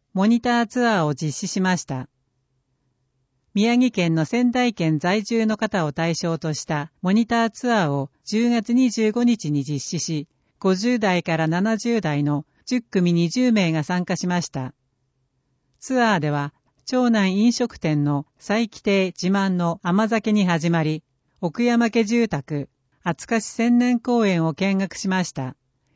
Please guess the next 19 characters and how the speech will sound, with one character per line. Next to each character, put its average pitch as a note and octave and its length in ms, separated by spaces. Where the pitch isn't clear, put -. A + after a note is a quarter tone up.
夕 A3+ 200
食 A#3 300
は G3 220
イ F3+ 120
タ A#3 120
リ A#3+ 160
ア A#3 100
ン A3+ 60
レ A#3 140
ス - 80
ト D#3+ 120
ラ D3 140
ン、 C#3+ 120
ト G3 120
ラ A#3 180
ッ - 60
ト A3+ 120
リ E3+ 160
ア・ C#3+ 180